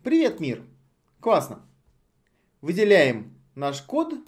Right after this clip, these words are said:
и возвращаемся в нашу среду разработки. Вставляем наш код.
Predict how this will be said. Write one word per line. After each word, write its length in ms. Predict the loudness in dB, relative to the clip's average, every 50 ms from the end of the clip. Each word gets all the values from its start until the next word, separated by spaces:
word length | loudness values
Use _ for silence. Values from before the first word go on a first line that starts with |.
| _ _ _ _ _ _ _ _ _
и 120 | -6 -4 -4
возвращаемся 600 | 0 0 0 0 0 -2 -2 -4 -4 -4 -6 -8
в 40 | -6
нашу 200 | -6 -6 -6 -8
среду 360 | -10 -8 -6 -4 -4 -4 -4 -6
разработки. 760 | -8 -6 -2 0 0 0 0 0 -2 -2 -2 -6 -14 -16 -16 -18 _
Вставляем 480 | _ -4 2 2 4 4 4 4 2 2
наш 200 | -2 -4 -6 -6
код. 440 | -8 -2 2 2 2 2 0 -8